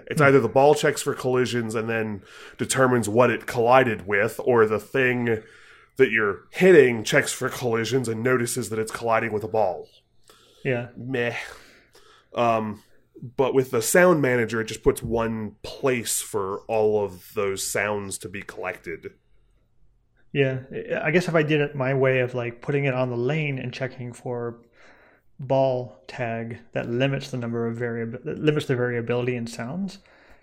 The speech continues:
Speaker 2: to just, like, checking for a type and playing a type of sound, where if I put it on the ball, different balls with different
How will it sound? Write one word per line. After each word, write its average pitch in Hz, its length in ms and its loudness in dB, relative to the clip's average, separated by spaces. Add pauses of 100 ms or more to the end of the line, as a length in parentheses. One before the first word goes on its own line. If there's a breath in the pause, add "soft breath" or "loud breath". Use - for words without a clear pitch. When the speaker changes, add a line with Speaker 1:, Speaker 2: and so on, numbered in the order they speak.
Speaker 2:
to 127 120 -6
just, 117 220 -8
like, 117 200 -6
checking 123 320 -6
for 123 180 -6
a 117 60 -6
type 123 380 -4
and 127 100 -12
playing 113 480 -8 (560)
a 135 80 -8
type 120 240 -8
of 110 100 -14
sound, 131 400 -6
where 127 160 2
if 123 100 -6
I 123 60 -4
put 135 220 -6
it 127 80 -4
on 120 160 -8
the 117 80 -8
ball, 120 560 -2 (580 soft breath)
different 127 360 -2
balls 123 300 4
with 120 160 -6
different 117 480 -8